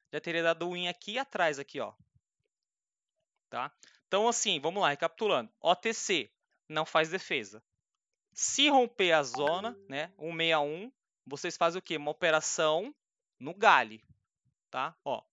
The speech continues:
foi vitorioso, recuperei o prejuízo da, da, da primeira operação que eu fiz, tá?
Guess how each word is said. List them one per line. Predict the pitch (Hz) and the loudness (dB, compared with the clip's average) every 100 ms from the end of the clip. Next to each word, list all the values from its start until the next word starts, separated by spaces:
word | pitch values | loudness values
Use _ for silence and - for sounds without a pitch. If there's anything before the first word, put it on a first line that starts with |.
| _ | _
foi | - 135 | -10 -8
vitorioso, | 135 156 160 151 165 208 226 269 _ | -6 -4 -2 0 2 0 -2 -12 _
recuperei | - 143 - 160 151 | -18 -16 -4 -2 -2
o | |
prejuízo | 156 160 147 165 156 | -4 -6 -6 -6 -2
da, | 170 | -2
da, | 170 156 156 147 143 | -2 0 0 0 -2
da | 143 | -4
primeira | 151 151 156 | -6 -6 -6
operação | 160 147 160 | -6 -8 -10
que | - | -10
eu | |
fiz, | 220 - 110 | -12 -14 -12
tá? | - 139 | -6 -6